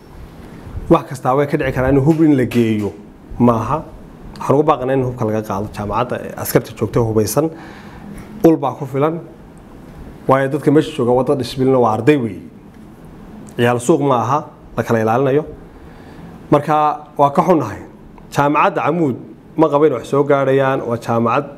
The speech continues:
Somaliland sumcad ku leh, horumarka Somaliland ka shaqaysay. Quruxda Somalilandna ah weeyaan. Waa hoyga aqoonta,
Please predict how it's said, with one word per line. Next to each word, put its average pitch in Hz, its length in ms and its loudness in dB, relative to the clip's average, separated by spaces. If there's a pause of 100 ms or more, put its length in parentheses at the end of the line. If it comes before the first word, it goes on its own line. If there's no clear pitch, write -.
Somaliland 127 440 2
sumcad 127 300 -2
ku 160 80 2
leh, 151 100 0 (300)
horumarka 123 380 0
Somaliland 123 420 0
ka 151 80 -8
shaqaysay. 123 500 0 (1120)
Quruxda 175 340 4
Somalilandna 147 760 2
ah 113 240 -2
weeyaan. 117 380 0 (1400)
Waa 143 120 6
hoyga 160 360 2
aqoonta, 160 400 0